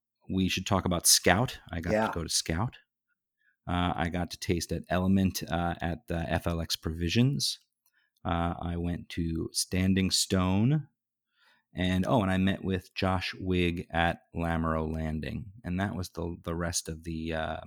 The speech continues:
Speaker 1: the rest of the Finger Lakes visits, uh, along with a, a dinner at Chris Bates's, uh, just for fun.
Speaker 2: All right, all, all very cool places. Let's see, Scout, Element, Lamoureux, Standing Stone. So the one that listeners would probably be the least familiar with would be Scout,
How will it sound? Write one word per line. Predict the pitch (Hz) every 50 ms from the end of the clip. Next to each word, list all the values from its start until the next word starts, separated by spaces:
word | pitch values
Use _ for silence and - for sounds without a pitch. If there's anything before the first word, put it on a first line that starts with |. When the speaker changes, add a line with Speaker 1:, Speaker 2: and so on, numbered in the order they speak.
| - - _ _
Speaker 1:
the | - 92
rest | 85 82 80 - -
of | 80 80
the | 85 85 80 82 82 - _ - - - - - - _
Finger | _ - 101 92 87 87
Lakes | 85 85 82 - -
visits, | 87 92 90 80 87 87 85 - - - - - -
uh, | 85 87 - - - -
along | - 87 87 87 87
with | 87 82 -
a, | 82 85 78 73
a | 78 80
dinner | 82 78 - 92 85 82 80
at | 78 - -
Chris | - 80 -
Bates's, | - - 80 78 - - - 64 - - - - - - 52
uh, | 58 57 - 67 -
just | - - - -
for | - 82 80 -
fun. | - - 82 80 82 85 - - _ _ _
Speaker 2:
All | - 240
right, | 202 135 131 - 139
all, | 135 131 127 135 147 143 -
all | 131 131 131 139 143 139 113
very | 123 123 127 123 -
cool | - 143 135 123
places. | 120 - 117 113 107 104 - 120 120 123 123 - 110
Let's | 113 - -
see, | - 110 101 98 95
Scout, | 95 - - - 117 117 120 123 135 143 - - - _
Element, | 110 110 107 107 104 107 107 104 104 107 101 - - -
Lamoureux, | 101 110 107 107 107 107 104 104 101 104 101 98
Standing | - - - - 110 107 104 98 98 95 92
Stone. | - - 90 85 85 90
So | - - 110 110
the | 104 113
one | 110 110 143 190 220 226 208
that | 190 175 165 156 - - -
listeners | 120 131 143 139 143 139 139 139 123
would | 117 120 120
probably | - - 117 120 123
be | 113 117 113
the | 104 104
least | 101 107 120 123 -
familiar | - 113 101 101 98 92 87 85 73 71
with | 69 69 - - - -
would | - 101 - -
be | - -
Scout, | - - - - - - - - 120 - - -